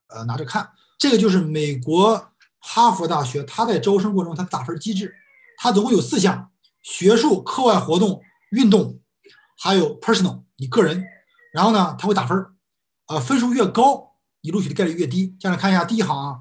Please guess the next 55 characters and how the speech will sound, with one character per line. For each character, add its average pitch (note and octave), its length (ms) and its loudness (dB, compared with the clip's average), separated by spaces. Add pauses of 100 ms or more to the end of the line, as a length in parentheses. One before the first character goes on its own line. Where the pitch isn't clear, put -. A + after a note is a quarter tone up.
(220)
如 G#3 80 -2
果 A#3+ 100 0
你 G#3 60 2
的 F3+ 140 2
整 A#3+ 200 2
体 A3+ 120 0
平 F#3 140 0
均 F#3+ 80 4
分 A3+ 120 2
儿， A#3 40 2
四 - 180 -4
项 A3+ 100 4
的 F3+ 60 2
平 D3+ 80 -2
均 F#3+ 80 4
分 G#3 80 2
儿 G#3 40 -4
超 A#3 120 -2
过 F#3 100 0
三， A3 360 -4 (460)
你 E3 120 -16
录 G#3 100 -2
取 F#3 100 -6
率 F#3+ 80 2
百 D#3+ 200 -6
分 F#3+ 120 0
之 G3 60 2
零 G3 40 2
点 D3+ 140 0
一 E3+ 80 -6
三， G#3 280 -6 (160)
说 - 100 -18
白 F3 80 -4
了 F3+ 40 -2
就 F#3 80 0
是 D3 60 -6
拒 A#3+ 140 -10
了 A#2+ 100 0
吧。 - 180 -20 (420)
如 A3+ 120 -2
果 D4 120 0
你 A3+ 100 2
的 F#3 100 4
四， - 300 -4
四 - 220 -6
项 A3 120 2
评 F3 140 0
分 G#3 100 4
儿 - 40 -6
平 G3 180 0
均 A#3 80 2
分 A#3+ 120 -4
儿 G#3 40 -4
是 G3 100 -2
一， A#3+ 360 -6